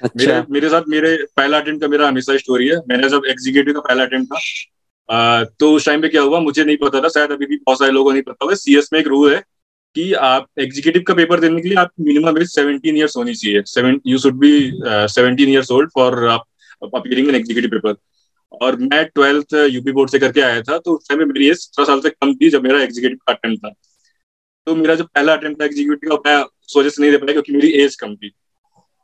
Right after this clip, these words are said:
Speaker 2: तो मेरा एक वो attempt वहाँ पे postpone हो गया था। फिर जब मैं
Speaker 1: अच्छा।
Speaker 2: final में आया, तो मेरा final का attempt था June twenty twenty का,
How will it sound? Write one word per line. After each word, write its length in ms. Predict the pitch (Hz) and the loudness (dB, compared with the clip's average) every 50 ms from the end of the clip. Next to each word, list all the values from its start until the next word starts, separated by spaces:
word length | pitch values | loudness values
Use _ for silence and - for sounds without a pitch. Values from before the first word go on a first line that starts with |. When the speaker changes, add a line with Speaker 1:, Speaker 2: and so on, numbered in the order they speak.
| _ _ | _ _
Speaker 2:
तो 100 | 131 127 | -6 -2
मेरा 200 | 127 131 139 147 | 0 2 2 2
एक 240 | 131 135 139 135 135 | 2 2 0 0 0
वो 80 | 143 143 | 0 0
attempt 280 | 131 131 139 139 135 131 | 0 0 0 -2 0 0
वहाँ 180 | 127 123 120 | 0 0 0
पे 100 | 120 127 | -2 -2
postpone 400 | 123 127 117 113 - - 120 113 | -2 -2 -4 -4 -4 -4 -2 -2
हो 80 | 107 101 | -2 0
गया 120 | 104 104 | -2 -4
था। 140 | 98 - 110 | -4 -4 -8
फिर 160 | - - 135 | -2 -2 0
जब 140 | 127 139 139 | 0 2 2
मैं 160 | 143 147 151 | 2 2 2
Speaker 1:
अच्छा। 100 | - - | 0 0
Speaker 2:
final 220 | 120 120 127 127 135 | -2 0 2 2 2
में 100 | 139 127 | 2 2
आया, 180 | 113 107 107 107 - _ _ _ _ _ _ _ _ _ _ _ | 0 0 -2 -4 -8 _ _ _ _ _ _ _ _ _ _ _
तो 60 | 110 | -18
मेरा 160 | 117 127 143 | -10 -8 -8
final 280 | 147 - - 135 143 147 | -8 -4 -4 -2 -2 0
का 120 | 147 151 | 0 0
attempt 320 | 143 147 147 151 147 143 151 | 0 2 0 0 0 -2 0
था 180 | 151 156 160 | 0 2 2
June 360 | 147 - - 127 131 139 143 131 | 0 -2 -2 -2 0 0 0 0
twenty 260 | 131 127 123 123 131 | 0 0 0 0 0
twenty 360 | 123 123 113 113 107 123 117 | 0 0 -2 -2 0 0 0
का, 160 | 107 107 107 | 2 0 0